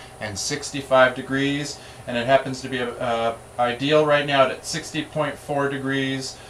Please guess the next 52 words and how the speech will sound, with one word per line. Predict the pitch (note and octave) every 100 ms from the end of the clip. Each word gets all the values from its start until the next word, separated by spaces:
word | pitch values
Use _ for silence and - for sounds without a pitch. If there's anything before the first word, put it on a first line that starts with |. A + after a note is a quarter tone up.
| - -
uh, | A#2+ A2+
with | A2+ A#2
about | C#3 C#3
fifty | - C#3+ C3+
percent, | C3+ B2 - A#2 A2+
uh, | B2+ A2+ G#2+
humidity | G#2+ B2 A2+ G#2+ G2 F#2+ F#2+
in | F#2
there. | F2+ F#2 F#2+ - - -
So | - - A2
we're | A#2 C3
gonna | C3 B2+ A#2 - - -
go | C#3
ahead | C3+ C#3+ C3+
and | C3 -
place | E3 F3 F3 -
this | C3+ B2 -
in | D3
the | C#3
room, | B2+ D3 E3+ C#3+ B2+ B2+ G#2+
uh, | A#2+ A#2+ A#2+
the | B2
lower | A#2+ A#2+ B2+ D3+ E3
section | D3 D3 C#3 -
of | C3
the | B2
room | B2 C3+ C3+
here. | B2+
I, | A#2 A#2+ A#2+
I |
put | A#2+ D#3+
it | C#3+
on | C3+ A#2+
a | A2+
chair | - C#3+ C3+ B2+ - - -
just | - F3
so | - E3
it's | D3+ -
checking | - D#3+ D#3+ C#3+
the |
temperatures | A#2+ - E3 D#3+ D#3 - C#3 C3 B2+
down | A#2 C#3 D3 D#3+ D#3+
low, | D3+ D3 D3 C#3+ D3+ C#3+
uh, | C3 B2+ B2+
within | C3 - C#3+ C#3+
the | C3+
room | C3 C#3+ C#3+ C3
versus | B2+ B2+ B2 -
high | C#3 C3 B2+
in | B2+
the | A#2+
room. | A#2 A#2+ B2+